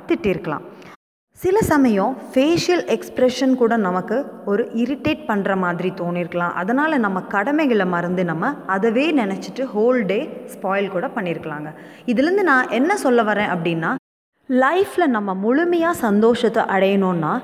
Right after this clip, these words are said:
கண்டிப்பா சில அவமானங்களை நம்ம சந்திச்சே தான் ஆகணுங்க. அதாவது,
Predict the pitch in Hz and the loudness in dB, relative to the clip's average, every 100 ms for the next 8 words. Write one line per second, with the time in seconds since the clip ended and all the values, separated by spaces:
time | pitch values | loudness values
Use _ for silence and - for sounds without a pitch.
0 | - - - 269 349 370 370 277 240 202 | -8 -12 0 2 4 4 4 0 2 2
1 | - 196 214 240 226 214 190 185 170 160 | 2 2 2 4 4 2 2 2 2 -2
2 | 165 165 165 165 185 160 170 269 - - | -2 -2 -2 -2 0 0 0 -2 -4 -6
3 | 165 160 160 156 147 151 - - - - | -2 -2 -2 -4 -6 -8 -12 -18 -20 -6
4 | - 208 254 294 208 262 | 0 2 2 2 0 0